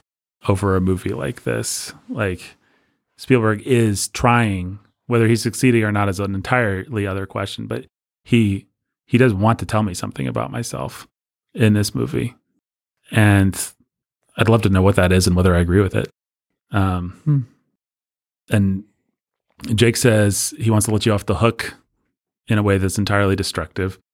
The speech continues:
Speaker 1: And Ben says he realizes he got off the hook and it was entirely destructive and it's super dark. And I say, "I don't know what I think, but I wanna keep thinking about it.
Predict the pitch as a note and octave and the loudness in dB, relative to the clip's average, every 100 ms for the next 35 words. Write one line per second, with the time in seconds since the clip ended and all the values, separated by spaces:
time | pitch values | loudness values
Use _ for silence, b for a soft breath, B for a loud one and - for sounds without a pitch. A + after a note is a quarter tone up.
0 | _ _ - G#2 F#2 G2 F#2 - F#2 F2 | _ _ -6 -4 0 0 0 0 0 0
1 | E2+ - - _ _ _ _ _ _ _ | -4 -6 -12 _ _ _ _ _ _ _
2 | _ _ - A2+ A#2+ C3+ A#2+ A2+ A2 G#2 | _ _ -6 0 2 4 4 2 0 -2
3 | B2+ A#2+ A2+ A2+ - G2+ A#2+ G#2 G2+ B2 | 0 2 2 0 0 0 0 0 0 2
4 | D3 A2 G#2+ G2 G2 F2+ F#2 - F#2 - | 2 0 -2 -4 -4 -4 -6 -6 -6 -4
5 | G#2+ G#2 F#2 F#2 G#2+ G2 F2 A2 G2+ G#2 | -4 -4 -6 -6 -8 -8 -2 0 0 -2
6 | - - _ _ _ _ - G2+ G2+ - | -8 -20 _ _ _ _ -8 -4 -4 -2
7 | G2 A2 B2+ G2 F#2 G#2+ F#2+ F2 F#2 F2 | 2 4 4 0 -2 -2 -2 -4 -4 -6
8 | - - F2 - _ _ _ _ - G2 | -6 -6 -6 -6 _ _ _ _ -4 -2
9 | F#2 G#2+ - G#2+ F#2 F2+ F#2 F#2+ | 0 -2 -2 -2 0 2 2 0